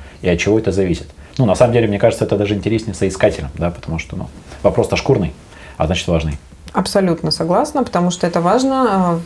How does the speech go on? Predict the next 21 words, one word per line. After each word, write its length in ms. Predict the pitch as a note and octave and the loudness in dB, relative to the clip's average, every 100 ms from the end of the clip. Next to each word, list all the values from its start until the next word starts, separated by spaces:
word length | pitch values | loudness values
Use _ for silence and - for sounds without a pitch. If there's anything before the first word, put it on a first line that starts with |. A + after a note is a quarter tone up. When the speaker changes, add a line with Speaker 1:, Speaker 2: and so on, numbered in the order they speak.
| - | -10
Speaker 2:
в-, 40 | - | -2
когда 280 | F3 F3+ | 2 2
мы 380 | F3 E3+ D#3+ D#3 - | 4 2 2 0 -2
соискателя 360 | E3+ F3+ E3+ | 0 2 2
опрашиваем, 420 | D3+ B3+ C#4 B3 G3 | 2 0 2 2 2
за 100 | G#3 | 0
что 220 | - G#3+ | 2 2
вы 120 | G3 | 2
работаете, 520 | F#3+ F#3+ F#3+ F#3+ F#3 E3 | 2 2 2 0 0 -2
на 100 | D3+ | -2
первом 300 | - G#3+ G#3+ | 0 2 0
месте 340 | G3+ G3 G3+ G3+ | -2 -4 -6 -4
уровень 280 | D#3 C#3 C#3+ | -4 -2 -2
заработной 440 | C#3+ - - - | -4 -4 -6 -6
платы 380 | - G3 C4+ G#3 | 0 0 2 0
и 180 | F3 E3 | 0 0
заработная 440 | D#3 D3+ D#3+ D#3 | 2 0 0 -2
плата, 260 | D3+ E3 E3 | 0 -2 -2
собственно, 340 | - - - F#3 | -8 -12 -12 -12
как 100 | E3 | -10
таковая. 360 | - - D#3 | -4 0 0